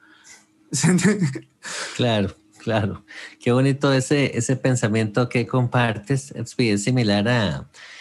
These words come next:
Speaker 2: eh, escuchaba recientemente a un estudioso judío que él, él compartía acerca de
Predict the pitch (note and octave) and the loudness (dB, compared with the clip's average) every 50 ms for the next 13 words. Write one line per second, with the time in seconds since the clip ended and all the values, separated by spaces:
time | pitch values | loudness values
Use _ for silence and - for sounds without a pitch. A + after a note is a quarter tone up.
0 | - - - _ - A#2 A2 - - B2 - - B2 G#2 - - B2 A#2 A#2+ B2+ | -20 -20 -16 _ -2 -2 0 0 -2 -4 -2 -2 -4 -4 0 0 2 2 2 2
1 | C3+ C#3+ C#3+ C3+ B2 G#2+ F#2+ F2 E2+ E2+ E2 - G2 G#2+ G2+ - A#2 A2+ A2 C3 | 2 2 2 2 2 2 2 0 0 -2 -4 -2 -4 -4 -2 0 -2 0 0 0
2 | B2 B2 B2 A#2+ - A#2+ A#2+ A#2+ B2+ B2 - - B2+ A#2+ A#2 A2+ A#2 A#2 - - | 0 0 0 0 0 0 2 0 0 -2 0 0 0 2 2 2 0 0 0 -2
3 | C3 B2 B2 B2 F#2+ - A2+ - C#3 C#3 C3+ C3 A#2+ A#2 A#2+ C#3+ C#3+ - - C3+ | 0 2 2 2 0 -2 -2 0 0 2 2 2 2 2 2 0 -2 -2 -2 0
4 | B2 B2+ C3 - - - - A2 A2+ A2+ A#2 B2 C3 C3+ C3+ B2+ A2+ G2 F2 E2+ | 0 2 0 -2 -4 -6 -4 -2 0 0 2 2 2 2 2 2 2 0 0 -2
5 | D#2 D#2 - G#2 G#2+ G#2 - - C3+ C3 B2+ - C#3+ C#3+ C3+ C3+ - - C#3 B2+ | -4 -4 -4 -6 -6 -4 -2 0 0 0 0 0 -2 -2 -2 -4 -2 0 0 2
6 | B2 C3 C#3+ D3+ C#3 - - - - - - - - - _ - G#2+ A2 A2 - | 2 2 0 -2 -4 -6 -12 -20 -20 -20 -20 -20 -20 -14 _ -2 -2 -2 -2 -4
7 | - - C3 C3+ C#3 C#3 C3+ - - D3+ D3 D3+ C#3 C3 B2+ C3 C3 C3 C3 C3+ | -2 0 0 2 2 0 -2 -2 0 0 0 0 -2 -2 0 0 2 2 2 2
8 | C#3 C#3 C#3+ C#3+ C#3+ D3 D3+ D3 - - | 2 2 0 2 2 2 0 0 -2 -4